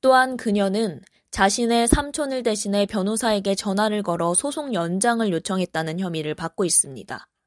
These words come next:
이번 추가 기소는 지난 유월 제기된 열일곱 건의 혐의에 이어 새롭게 제기된 것입니다.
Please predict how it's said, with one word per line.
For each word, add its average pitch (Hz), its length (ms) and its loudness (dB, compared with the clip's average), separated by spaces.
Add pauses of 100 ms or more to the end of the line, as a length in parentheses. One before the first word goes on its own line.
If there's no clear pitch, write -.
(600)
이번 247 320 6
추가 330 320 2
기소는 254 540 -4
지난 214 400 0
유월 175 400 2 (320)
제기된 214 500 2
열일곱 175 640 2
건의 226 400 2
혐의에 247 400 -2
이어 165 420 0
새롭게 269 540 0
제기된 196 440 -2
것입니다. 143 680 -8